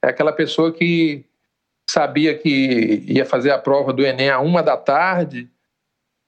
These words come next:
e sai de casa com meia hora antes, aí pega o engarrafamento, aí dormiu no ponto, portão fechado, não entrou pra fazer o enem. Então, é outro caminho aí, viu, Júlia e Augusto e a galera toda que tá nos acompanhando.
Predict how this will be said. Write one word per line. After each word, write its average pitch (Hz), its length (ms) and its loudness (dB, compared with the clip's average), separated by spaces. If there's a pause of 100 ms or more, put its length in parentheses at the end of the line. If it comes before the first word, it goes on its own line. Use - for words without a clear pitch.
e 135 520 2
sai 135 280 0
de 143 100 -6
casa 139 800 2 (320)
com 123 180 0
meia 127 260 2
hora 123 320 2
antes, 135 520 0
aí 117 120 2
pega 139 240 0
o 143 40 -2
engarrafamento, 131 920 0
aí 127 200 2
dormiu 160 360 0
no 233 120 0
ponto, 180 460 -2 (920)
portão - 320 0
fechado, 160 480 0
não 160 100 0
entrou 160 240 0
pra 160 140 -4
fazer 151 280 0
o 175 60 0
enem. 143 280 0
Então, 202 300 -2 (760)
é 120 140 2
outro 180 200 0
caminho 254 300 2
aí, 175 200 2
viu, 180 300 0
Júlia 156 320 2
e 151 420 0 (300)
Augusto 139 600 2
e 139 240 4
a 123 60 2
galera 131 320 2
toda 139 220 -2
que 135 80 -4
tá 139 120 0
nos 135 120 -4
acompanhando. 117 680 0